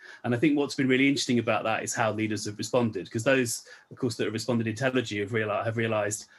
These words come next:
"Well, actually, I'm gonna just have to, have to stand and talk into that and,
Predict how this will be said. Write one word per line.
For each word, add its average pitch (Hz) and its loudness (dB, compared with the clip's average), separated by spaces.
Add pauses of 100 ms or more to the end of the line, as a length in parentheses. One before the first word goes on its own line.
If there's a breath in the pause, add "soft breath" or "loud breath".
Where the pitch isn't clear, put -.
(160 soft breath)
"Well, 127 4
actually, 147 2
I'm 147 4
gonna 147 2
just - -4
have 123 -4
to, 139 0
have 123 -4
to 123 -8
stand 131 2 (120)
and 127 0
talk 135 2
into 156 2
that 71 -4 (400 loud breath)
and, 120 2